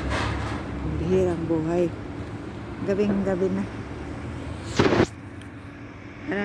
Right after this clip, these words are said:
na, alas, mag-alas otso. Ang lamig pa. So, ganito ang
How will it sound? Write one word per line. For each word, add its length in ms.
na, 240
alas, 480
mag-alas 400
otso. 480
Ang 160
lamig 320
pa. 160
So, 160
ganito 320
ang 480